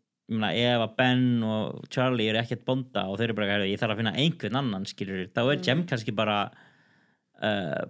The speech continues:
Speaker 1: bara breath of fresh air,
Speaker 2: Já.
Speaker 1: skilurðu, og bara þægilegur alliance member. Þetta er svolítið svona, ef hún,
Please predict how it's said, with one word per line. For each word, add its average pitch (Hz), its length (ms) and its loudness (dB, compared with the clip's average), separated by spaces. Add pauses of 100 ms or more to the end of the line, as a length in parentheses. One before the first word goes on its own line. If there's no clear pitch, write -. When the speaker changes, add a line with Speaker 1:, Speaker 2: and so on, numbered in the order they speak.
(160)
Speaker 1:
bara 113 140 -2
breath 127 220 0
of 117 100 -6
fresh 131 320 -2
air, 143 220 2
Speaker 2:
Já. 185 180 -6
Speaker 1:
skilurðu, 185 300 -2
og 95 80 -6
bara 104 400 0 (680)
þægilegur 123 540 0 (160)
alliance 139 320 0
member. - 220 -10 (520)
Þetta 123 140 0
er 135 60 2
svolítið 165 260 2
svona, 160 300 2
ef 147 140 4
hún, 185 180 0